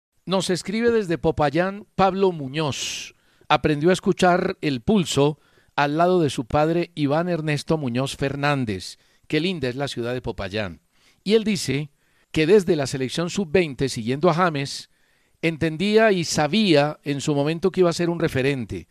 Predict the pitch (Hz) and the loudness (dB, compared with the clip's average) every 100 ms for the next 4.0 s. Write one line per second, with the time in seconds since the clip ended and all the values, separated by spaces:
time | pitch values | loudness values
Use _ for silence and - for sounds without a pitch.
0 | _ _ _ 151 185 185 180 185 175 175 | _ _ _ 2 4 2 0 0 2 2
1 | 175 202 165 156 160 156 156 123 127 143 | 4 6 4 2 0 0 -2 -2 -2 -4
2 | 135 165 160 - _ _ 151 143 127 - | -2 -2 -2 -8 _ _ -6 -4 -6 -8
3 | 123 117 - 151 170 165 156 127 127 131 | -8 -8 -6 -4 2 2 2 0 0 -4